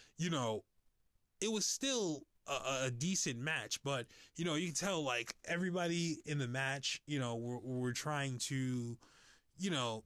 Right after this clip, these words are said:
get time to shine in the match and, and, and, and, and, you know, uh, go all out and, and, and, you know, fill as many spots as they could in a very short amount of time. And,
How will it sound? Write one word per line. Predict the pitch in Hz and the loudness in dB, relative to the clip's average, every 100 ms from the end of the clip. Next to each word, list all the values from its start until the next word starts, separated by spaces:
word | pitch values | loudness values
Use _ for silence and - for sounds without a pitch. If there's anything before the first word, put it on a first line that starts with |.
| - | -8
get | 127 156 | -6 -4
time | - - 160 135 123 117 107 | -4 -2 0 0 -2 -6 -6
to | - 127 | -4 0
shine | - 165 135 123 117 | 0 2 2 0 -2
in | 123 | -4
the | 120 | -2
match | 135 127 113 - | 0 0 0 -2
and, | 123 123 | -2 -4
and, | 117 120 | -2 -4
and, | 113 120 | -2 -4
and, | 120 120 120 | -2 -4 -4
and, | 117 117 113 - - - - | -4 -4 -6 -12 -20 -20 -6
you | 160 | 0
know, | 143 110 104 - - | 2 2 -2 -8 -6
uh, | 127 120 117 113 - 120 | 0 2 2 0 -2 -2
go | 151 139 | 0 2
all | 120 120 | 2 2
out | 147 123 113 | 2 2 2
and, | 120 117 117 | 0 2 0
and, | 113 120 117 113 | 0 0 -2 -6
and, | 117 113 113 104 _ - - | -4 -4 -6 -12 _ -20 -4
you | 147 | 0
know, | 120 107 - - | 0 -2 -6 -4
fill | 156 139 123 | -2 -2 0
as | 120 127 | 0 0
many | 131 123 | 0 0
spots | 113 - 151 135 - - - - _ _ - - | -2 0 0 0 0 -2 -2 -6 _ _ -10 -2
as | 131 123 117 117 110 110 | 2 2 2 2 -2 -2
they | 120 | -4
could | 117 - 151 113 104 - - - | -2 0 2 0 -4 -18 -20 -6
in | 131 120 117 120 | -2 0 -2 -2
a | 131 | -2
very | 123 143 127 | 0 2 2
short | - 151 131 123 | 2 2 0 0
amount | 127 123 113 | 0 0 0
of | |
time. | 107 160 139 110 110 | -2 -2 0 -2 -4
And, | 127 123 117 113 | -2 0 0 -2